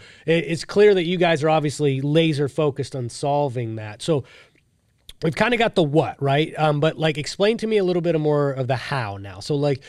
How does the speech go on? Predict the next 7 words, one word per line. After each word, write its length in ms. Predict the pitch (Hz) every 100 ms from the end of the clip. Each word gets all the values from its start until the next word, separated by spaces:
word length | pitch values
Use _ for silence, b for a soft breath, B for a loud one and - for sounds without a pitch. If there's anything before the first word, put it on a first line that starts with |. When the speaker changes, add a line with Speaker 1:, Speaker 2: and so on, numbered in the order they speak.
| B -
Speaker 2:
if 120 | 127
I 140 | 185
were 160 | 220 214
to 120 | 190
partner 400 | 151 180 165 156
with, 420 | 147 147 147 139 - b b 151
um, 440 | 143 135 131 131